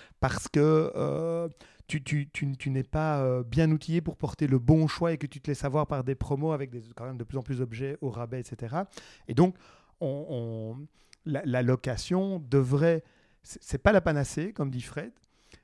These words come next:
mais il serait temps que dans les exemples, dès l'école primaire, dans des exemples de problèmes, et cetera, on t'aide à réfléchir que c'est un comportement tout à fait normal et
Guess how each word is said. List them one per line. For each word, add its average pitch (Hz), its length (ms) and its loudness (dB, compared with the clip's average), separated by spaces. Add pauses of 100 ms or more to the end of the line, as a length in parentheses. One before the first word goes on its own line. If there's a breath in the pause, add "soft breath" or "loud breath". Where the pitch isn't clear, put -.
(100)
mais 147 460 0
il 143 80 -8
serait - 180 -6
temps 180 240 2
que 156 100 -2
dans 143 140 2
les 135 180 -2
exemples, 143 380 -6
dès 175 160 8
l'école 185 380 2
primaire, 170 760 0
dans 131 180 -2
des 127 200 -6
exemples 135 240 -8
de 127 80 -6
problèmes, 135 440 -8
et 120 60 -10
cetera, 131 540 -10 (420 soft breath)
on 131 160 2
t'aide 185 360 4
à 147 60 4
réfléchir 139 680 -2
que - 120 -8
c'est - 240 -6
un 120 80 2
comportement 160 840 -2
tout - 260 -14
à 135 80 -2
fait 160 180 -4
normal 147 480 0
et 131 100 -2